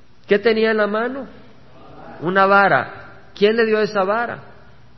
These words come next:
Es una vara de pastor. Estaba pastoreando, cuarenta años. Una vara muerta, un pedazo de palo seco. Eso es lo que tenía.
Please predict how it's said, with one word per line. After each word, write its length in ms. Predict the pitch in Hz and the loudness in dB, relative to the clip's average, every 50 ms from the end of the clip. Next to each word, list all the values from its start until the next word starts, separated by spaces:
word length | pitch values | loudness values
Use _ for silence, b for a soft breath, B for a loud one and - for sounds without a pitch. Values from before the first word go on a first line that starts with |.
| - - - - - - | -20 -20 -20 -20 -20 -20
Es 120 | - - | -16 -14
una 200 | 311 302 311 302 | -10 -8 -8 -8
vara 280 | 302 302 302 302 302 294 | -6 -6 -6 -6 -6 -8
de 100 | 277 269 | -10 -10
pastor. 540 | - - - 226 - - - 320 160 - - - - - - - - - - - | -8 -8 -10 -10 -10 -14 -14 -12 -12 -14 -16 -20 -20 -20 -20 -20 -20 -20 -20 -14
Estaba 280 | - - 185 214 240 240 | -6 -2 0 0 0 0
pastoreando, 800 | - 226 185 - - 208 196 196 226 262 - - 262 190 120 - - - - | -2 -4 -4 -2 -6 -6 -4 -4 -6 -8 -10 -10 -12 -14 -16 -18 -20 -12 -6
cuarenta 500 | 139 147 175 226 254 247 - - 285 294 | -4 -2 -2 -2 -4 -4 -6 -6 -6 -6
años. 380 | 302 185 - - - - - - - - - - | -6 -8 -10 -14 -16 -16 -20 -20 -20 -20 -16 -10
Una 240 | - 196 202 208 202 | -8 -4 -2 -2 0
vara 340 | 202 196 202 220 240 233 | 0 0 -2 -2 -6 -8
muerta, 560 | 220 185 160 170 185 233 269 285 - - - 151 | -8 -8 -6 -4 -4 -4 -4 -8 -10 -12 -12 -12
un 120 | 175 180 | -12 -10
pedazo 360 | 175 220 202 196 202 202 220 | -6 -2 -2 -2 0 -2 -6
de 80 | 196 - | -8 -4
palo 360 | - 175 185 220 254 233 190 | -2 -2 -2 -2 -4 -8 -12
seco. 440 | - - 170 - 123 135 - - - - - - - - - - - - - - - | -8 -8 -8 -8 -8 -10 -12 -18 -20 -20 -20 -20 -20 -20 -20 -20 -20 -20 -20 -20 -16
Eso 120 | - - 208 | -10 -6 -4
es 40 | |
lo 120 | 247 254 240 | -4 -2 -2
que 100 | 220 202 | -4 -6
tenía. 440 | - 208 202 214 254 302 339 - | -6 -6 -8 -8 -10 -12 -14 -16